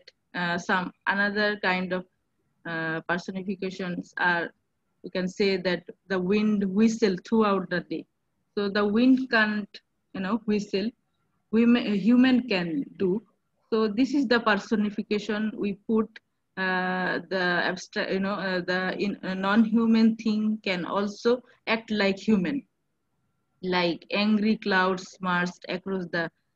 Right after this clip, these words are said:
sky. Uh, the tulips nodded their heads in the breeze.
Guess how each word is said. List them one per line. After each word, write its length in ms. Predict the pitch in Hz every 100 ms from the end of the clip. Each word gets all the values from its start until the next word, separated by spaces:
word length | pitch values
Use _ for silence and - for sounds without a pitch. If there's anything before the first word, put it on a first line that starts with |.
| _
sky. 520 | - - 180 160 165 - _ _ _ 170
Uh, 300 | 156 156 147
the 140 | 175 -
tulips 520 | 220 220 214 214 214 214
nodded 500 | 190 190 202 180 175
their 180 | 185 175
heads 480 | 170 185 185 - -
in 140 | 190
the 120 | 180
breeze. 500 | 175 190 190 185 -